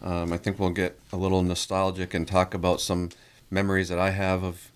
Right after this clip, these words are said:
you know, growing up and you teaching me things and things that I've been teaching my kids, um, and some things that you listening can do with your children or grandchildren, um, including the,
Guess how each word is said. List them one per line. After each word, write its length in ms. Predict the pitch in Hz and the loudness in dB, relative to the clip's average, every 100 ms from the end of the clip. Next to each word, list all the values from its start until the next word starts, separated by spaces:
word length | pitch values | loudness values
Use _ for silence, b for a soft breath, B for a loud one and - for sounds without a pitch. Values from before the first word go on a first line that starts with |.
| - | -8
you 120 | 95 | -2
know, 120 | 87 | -2
growing 380 | 85 98 95 92 | 0 2 2 2
up 180 | 95 - | 0 -2
and 140 | 85 | 0
you 100 | 90 | 0
teaching 320 | 90 98 95 92 | 0 -2 0 0
me 100 | 90 | 2
things 380 | 92 90 95 | 2 2 2
and 160 | 92 85 | 0 -2
things 220 | 92 87 | -2 -2
that 100 | 87 | 0
I've 160 | 87 90 | -2 -2
been 140 | 90 | -6
teaching 320 | - 92 92 | -4 -6 -4
my 120 | 90 87 | -2 -2
kids, 380 | - 92 95 B B B B B - | -2 -2 -4 B B B B B -8
um, 300 | 85 82 82 | -4 -2 -2
and 120 | 87 | -2
some 140 | 101 | -2
things 280 | 90 98 95 | 0 0 0
that 120 | 98 85 | -2 -2
you 160 | 98 | -2
listening 500 | 92 104 - 92 92 | 2 0 2 2 0
can 220 | 90 92 | 0 -2
do 240 | 90 95 95 | 0 0 2
with 240 | 95 90 | 0 -2
your 320 | 98 92 92 92 - | 0 0 0 -4 -12
children 360 | - 107 101 92 | -2 0 2 2
or 100 | 90 | 2
grandchildren, 720 | 90 92 92 92 90 87 87 b b b b b - | 2 0 0 -2 -2 -4 -6 b b b b b -8
um, 300 | 85 85 85 | -4 -4 -4
including 500 | 82 101 92 90 90 | -2 0 2 2 2
the, 400 | 85 85 87 | 2 0 -2